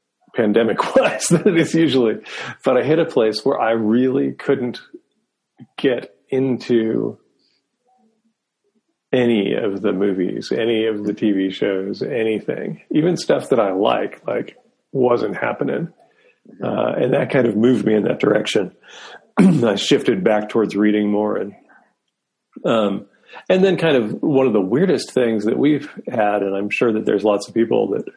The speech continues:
have studied things like E M F and all of that, is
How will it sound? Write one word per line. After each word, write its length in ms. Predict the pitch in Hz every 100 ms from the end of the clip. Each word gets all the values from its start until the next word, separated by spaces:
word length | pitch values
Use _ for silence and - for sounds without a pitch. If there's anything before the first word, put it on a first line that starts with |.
| - - _ _ _
have 120 | - 110
studied 440 | - 117 104 104
things 240 | 107 110 104
like 180 | 104
E 140 | - 104
M 160 | 101
F 240 | 104 113 113
and 100 | 104
all 160 | 95
of 120 | 90 87
that, 300 | 92 92 92
is 300 | 90 -